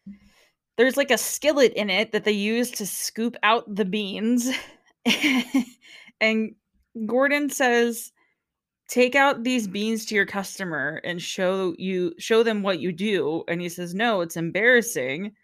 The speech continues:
And so Gordon does it instead. He picks up this, like, heavy-ass bucket of beans, throws it so hard onto a table that the table breaks in half,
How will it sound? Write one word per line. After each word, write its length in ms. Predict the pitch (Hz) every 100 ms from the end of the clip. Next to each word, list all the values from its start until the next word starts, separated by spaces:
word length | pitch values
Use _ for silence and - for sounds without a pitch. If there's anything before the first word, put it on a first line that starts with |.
| _ _ _ _ -
And 100 | 180
so 180 | 180 175
Gordon 560 | 175 202 269 349 269
does 260 | 214 190 185
it 60 |
instead. 680 | 175 175 196 262 254 165 139
He 220 | 202 208
picks 260 | 208 240 240
up 160 | 277 262
this, 180 | 240 233
like, 340 | 214 196 - _ _ _ _ _ _ _ _ -
heavy-ass 680 | 202 226 247 277 262 262 196
bucket 420 | 165 196 196 226
of 120 | 190
beans, 580 | 185 190 175 156 170 - _ _ _
throws 600 | - 226 190 214 262 302
it 140 | 311 254
so 240 | 285 247
hard 220 | 233 226
onto 180 | 226 208
a 60 | 190
table 320 | - 208 202
that 120 | 180 180
the 80 |
table 380 | 185 196 208 214
breaks 520 | 180 185 170 202 -
in 60 | 202
half, 680 | 170 180 156 135 165 -